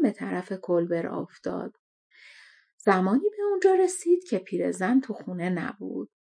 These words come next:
دخترها خواب دیده بودن که اون میاد و آماده بودن تا با اون برن.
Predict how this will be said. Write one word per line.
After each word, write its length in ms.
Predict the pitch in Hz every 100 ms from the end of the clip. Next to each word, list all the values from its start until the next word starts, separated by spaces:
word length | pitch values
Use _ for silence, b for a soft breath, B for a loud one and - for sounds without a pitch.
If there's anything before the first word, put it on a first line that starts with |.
| _
دخترها 600 | 220 214 226 208 220 359 370
خواب 400 | - 190 185 185
دیده 260 | 175 170 175
بودن 460 | 175 180 175 180
که 160 | 185 185
اون 180 | 180 202
میاد 460 | 196 202 320 349
و 220 | 359 403 - _ _ _ -
آماده 460 | 185 170 - 214
بودن 400 | 269 - 415 415 -
تا 140 | 185
با 140 | 175
اون 200 | 170 185
برن. 560 | 170 165 170 170 208